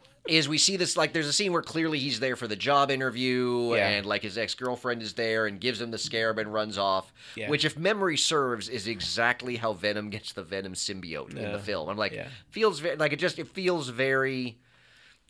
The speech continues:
Speaker 1: I don't know. It feels very, like, Disney Plus T V series
Speaker 2: It feels
Speaker 1: and
Speaker 2: very
Speaker 1: kind of
Speaker 2: pat, I
Speaker 1: Yeah,
Speaker 2: would
Speaker 1: it just
Speaker 2: say.
Speaker 1: kinda feels like, you know, a very kind of by the numbers, which is probably why it's kinda giving Shazam vibes.
Speaker 2: Ouch.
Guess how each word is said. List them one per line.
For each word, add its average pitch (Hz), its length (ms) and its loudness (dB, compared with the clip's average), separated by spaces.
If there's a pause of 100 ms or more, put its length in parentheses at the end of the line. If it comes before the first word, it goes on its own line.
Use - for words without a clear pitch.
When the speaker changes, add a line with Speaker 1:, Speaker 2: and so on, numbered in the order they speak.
Speaker 1:
I 131 100 8
don't 107 140 2
know. 76 180 -2 (400)
It 131 140 -2
feels 196 260 6
very, 156 300 6
like, 123 240 2
Disney 120 280 -2
Plus 110 280 0
T 110 160 -4
V 104 180 -6
series 101 500 -2
Speaker 2:
It 98 60 -2
feels - 220 0
Speaker 1:
and 135 40 -2
Speaker 2:
very 139 200 4
Speaker 1:
kind - 60 2
of 104 60 -2
Speaker 2:
pat, 143 320 0 (460)
I 175 80 6
Speaker 1:
Yeah, 196 360 10
Speaker 2:
would 180 80 8
Speaker 1:
it - 40 6
just 196 140 6
Speaker 2:
say. 208 60 8
Speaker 1:
kinda 175 100 8
feels 170 440 2
like, 135 400 4
you 139 100 -4
know, 98 500 0
a 120 80 -6
very 127 300 2
kind 127 300 -2
of 107 140 -2
by 113 220 4
the 110 100 0
numbers, 101 800 -4 (400)
which 113 120 -8
is 117 60 -4
probably 113 300 4
why 104 160 4
it's 95 100 -2
kinda 98 240 -2
giving 92 240 -4
Shazam 80 380 -4
vibes. 76 500 -6 (760)
Speaker 2:
Ouch. - 380 2